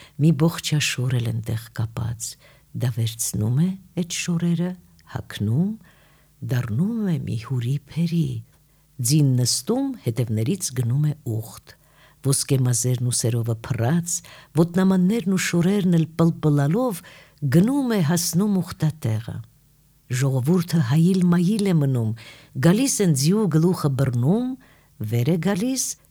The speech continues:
գնում է ուխտ անում, նորից ձիուն նստում է, թռչելով ետ գալիս տուն։ Ձին թռցրած գալու ժամանակ ոտնամանի մի հատը վեր է ընկնում, դա գլխի չի ընկնում, ոտնամանն ընկնում է ջրի մեջ, գալիս է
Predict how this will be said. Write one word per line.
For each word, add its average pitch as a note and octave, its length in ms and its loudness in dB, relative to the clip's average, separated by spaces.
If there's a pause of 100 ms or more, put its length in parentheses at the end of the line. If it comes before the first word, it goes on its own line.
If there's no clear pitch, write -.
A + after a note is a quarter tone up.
(100)
գնում B2+ 320 2
է A#2+ 80 0 (300)
ուխտ - 300 -4
անում, G#3 280 2 (400)
նորից E3 380 4
ձիուն D3 400 4 (100)
նստում A#3 480 0
է, G3+ 60 -2 (240)
թռչելով C3 640 -2
ետ B2 240 -4
գալիս A2+ 360 -2 (100)
տուն։ A2 240 -4 (800)
Ձին G#3 420 0
թռցրած F3 640 0
գալու D3+ 320 2
ժամանակ D#3 640 0 (680)
ոտնամանի F#3 600 2
մի B3 160 -2
հատը A#3 320 -2
վեր A3 240 -2
է F3 80 2
ընկնում, A2+ 480 -2 (480)
դա A#2+ 160 0 (140)
գլխի C3 340 -2
չի G#3 160 -2
ընկնում, B2 400 -4 (380)
ոտնամանն C#3 580 2
ընկնում E3 320 2
է D#3 80 2
ջրի E3+ 240 0
մեջ, D3 320 0 (480)
գալիս C#3+ 300 0
է E3+ 120 0